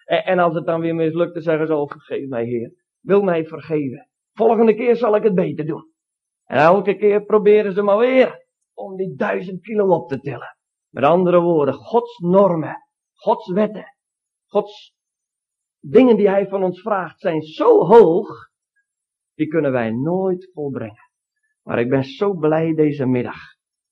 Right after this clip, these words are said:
dat Jezus is gekomen. En hij heeft voor ons die duizend kilo opgetild. En hij is gerechtvaardigd door God de Vader. En die gerechtigheid rekent hij u en mij toe.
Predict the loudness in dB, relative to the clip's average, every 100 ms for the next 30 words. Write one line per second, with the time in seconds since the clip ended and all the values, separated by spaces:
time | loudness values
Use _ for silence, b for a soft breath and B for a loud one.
0 | _ -16 -16 _ 0 0 -2 -4 -4 -6
1 | -8 -6 -2 -2 -2 -6 -14 _ _ _
2 | _ -12 -4 0 2 2 0 -2 -4 0
3 | 0 0 -2 -2 -4 -4 -4 -6 -6 -2
4 | 2 2 0 -4 -2 -2 -2 -8 _ _
5 | _ _ _ -10 0 4 4 2 4 4
6 | 2 -2 -2 -2 -2 0 0 2 0 0
7 | 2 2 4 4 2 -2 -16 -4 -2 -2
8 | 0 0 2 2 2 2 0 0 2 0
9 | -2 -6 _ _ -4 4 4 4 0 0
10 | 0 -2 4 6 6 4 -8 -8 -6 -6
11 | -4 -2 -2 -4 -6 -4 -2 -4